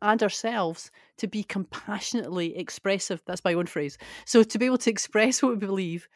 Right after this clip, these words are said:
but in a compassionate way, rather than just avoiding, uh, confrontational topics. Um, if, if there's lots of young people who feel they're connecting with God, but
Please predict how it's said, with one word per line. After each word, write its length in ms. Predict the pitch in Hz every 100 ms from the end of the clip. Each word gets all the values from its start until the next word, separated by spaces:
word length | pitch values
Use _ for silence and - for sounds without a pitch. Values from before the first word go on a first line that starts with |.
| - _ -
but 100 | 214
in 80 | 202
a 40 |
compassionate 600 | - 196 196 196 - 180
way, 300 | 165 175 160
rather 200 | 196 190
than 120 | 175 175
just 200 | 185 175
avoiding, 480 | - 165 160 151 - _ 190
uh, 60 |
confrontational 680 | 170 - 165 - - 165 160
topics. 380 | - 151 - - _ - - - -
Um, 600 | 202 185 180 175 170 165 _ _ _ _ _ - _ _ _ _ _ _
if, 220 | - 196 -
if 120 | 214
there's 160 | 214 226
lots 340 | 226 240 -
of 60 | 247
young 180 | 254
people 380 | - 180 - 190
who 320 | - 202 196
feel 340 | - - 214 202
they're 100 | 190
connecting 400 | - 202 - 190
with 160 | 165
God, 340 | - 196 165 156
but 180 | 175 165